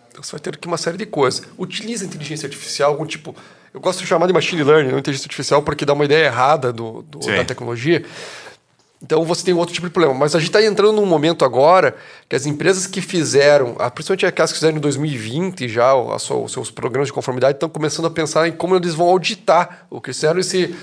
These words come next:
Speaker 1: os processos continuam, né? Então, você, na verdade, vai ter um, uma preocupação sempre. E mais, você tem as violações de dados, que elas acontecem, né? E, e aí, assim, a, as empresas que já têm o, os seus planos de gestão de incidentes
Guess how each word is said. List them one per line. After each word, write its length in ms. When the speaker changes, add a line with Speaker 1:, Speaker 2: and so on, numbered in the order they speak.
Speaker 1:
os 120
processos 400
continuam, 640
né? 160
Então, 180
você, 240
na 80
verdade, 720
vai 100
ter 140
um, 180
uma 160
preocupação 460
sempre. 380
E 20
mais, 320
você 160
tem 120
as 100
violações 360
de 80
dados, 580
que 80
elas 160
acontecem, 800
né? 260
E, 380
e 60
aí, 240
assim, 420
a, 560
as 140
empresas 420
que 140
já 180
têm 140
o, 180
os 80
seus 220
planos 440
de 380
gestão 320
de 60
incidentes 840